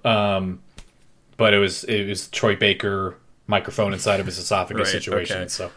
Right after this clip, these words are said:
Speaker 2: So,
Speaker 1: um, anyway.
Speaker 2: okay, well, you, you get the razor out of a bathtub full of blood, which is like, okay.
Speaker 1: Of course you do. And then immediately there's a fucking, like, "Ooh, spooky boo, there's a
Speaker 2: Yeah,
Speaker 1: jump scare
Speaker 2: yeah,
Speaker 1: here."
Speaker 2: yeah.
Speaker 1: Ha, ha.
Speaker 2: And then you,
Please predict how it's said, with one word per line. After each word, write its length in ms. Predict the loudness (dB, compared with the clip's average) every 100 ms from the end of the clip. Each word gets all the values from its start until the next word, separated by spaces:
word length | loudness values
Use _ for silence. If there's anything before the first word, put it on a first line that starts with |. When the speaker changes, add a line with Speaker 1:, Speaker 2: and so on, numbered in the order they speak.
| -10
Speaker 2:
So, 540 | -2 2 2 2 2
Speaker 1:
um, 460 | 4 4 2 -2 -12 -20 _ _ _ -6 4
anyway. 280 | 4 4 -2 _ _ -16
Speaker 2:
okay, 180 | -12 -6
well, 160 | -2 -2
you, 200 | -2 -6
you 160 | -8 -6
get 220 | -4 2
the 80 | 2
razor 680 | 4 2 2 2 2 2 2
out 200 | 2 2
of 120 | 0
a 60 | -2
bathtub 600 | 0 2 0 0 -2 -2
full 240 | -4 -4
of 120 | -4 -8
blood, 500 | -4 0 0 -2 -6 -14
which 180 | -16 -12
is 160 | -10 -8
like, 260 | -8 -10 -16 -10
okay. 560 | -10 -4 -2 0 -2
Speaker 1:
Of 60 | 0
course 240 | -2 -2
you 60 | -2
do. 240 | 0 2 6
And 120 | 8
then 100 | 10
immediately 560 | 8 8 8 8 8 6
there's 180 | 8 6
a 60 |
fucking, 320 | 8 8 8
like, 200 | 6 8 12
"Ooh, 260 | 12 12
spooky 600 | 10 2 0 8 10 12
boo, 320 | 12 12 10 10
there's 140 | 10
a 40 |
Speaker 2:
Yeah, 60 | 10
Speaker 1:
jump 160 | 10 10
scare 220 | 8 8
Speaker 2:
yeah, 40 |
Speaker 1:
here." 140 | 8 8
Speaker 2:
yeah. 200 | 6 6
Speaker 1:
Ha, 0 |
ha. 140 | 6
Speaker 2:
And 80 | 6
then 100 | 4
you, 400 | 2 0 0 -2